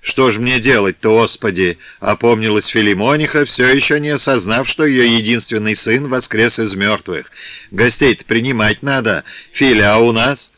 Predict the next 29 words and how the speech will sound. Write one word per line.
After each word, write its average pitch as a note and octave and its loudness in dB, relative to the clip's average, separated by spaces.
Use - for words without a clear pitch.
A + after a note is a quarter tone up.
На G2+ -2
призыв B2+ 2
матери E3 2
отозвалась A2+ 0
проворная C#3 2
Фроська, A#2 2
любимица A2 0
Филимона G2+ -2
Прокопича. - -8
Она D3+ 0
сейчас A#2+ 0
же G#2 -2
сбегает F#2 0
домой, B2 0
принесет A2 -4
и F2 -2
варево, D3+ 2
и D#3 4
жарево, B2+ 2
и D#3+ 2
самогонки C3+ 0
четверти C#3+ 0
три, B2 0
которую G2+ 0
Фроська B2+ -2
в - -8
присутствии C3 0
участкового G#2+ 0
Гриши C#3+ 0